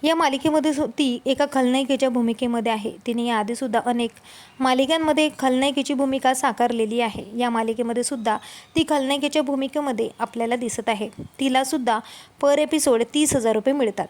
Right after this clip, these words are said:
आता या मालिकेतील मुख्य कलाकार म्हणजेच रेश्मा शिंदे, ज्यांना तुम्ही रंग माझा वेगळ्या मालिकेमध्ये पाहिलेलं होतं. आता मुख्य कलाकार असल्यामुळे यांना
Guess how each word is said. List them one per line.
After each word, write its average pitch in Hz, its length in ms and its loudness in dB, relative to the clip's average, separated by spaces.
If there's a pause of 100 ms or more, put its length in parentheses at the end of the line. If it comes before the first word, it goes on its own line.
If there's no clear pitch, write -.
(360)
आता 285 240 2
या 330 120 2
मालिकेतील 262 520 0
मुख्य 262 260 0
कलाकार 269 440 2
म्हणजेच 240 400 -2 (320)
रेश्मा 277 420 2
शिंदे, 214 380 -2 (420)
ज्यांना 247 280 2
तुम्ही 247 320 0
रंग 254 200 2
माझा 302 300 2
वेगळ्या 254 340 0
मालिकेमध्ये 254 540 0
पाहिलेलं 220 420 -2
होतं. 220 220 -4 (680)
आता 302 320 2
मुख्य 302 340 2
कलाकार 285 380 4
असल्यामुळे 247 560 0 (280)
यांना 247 380 0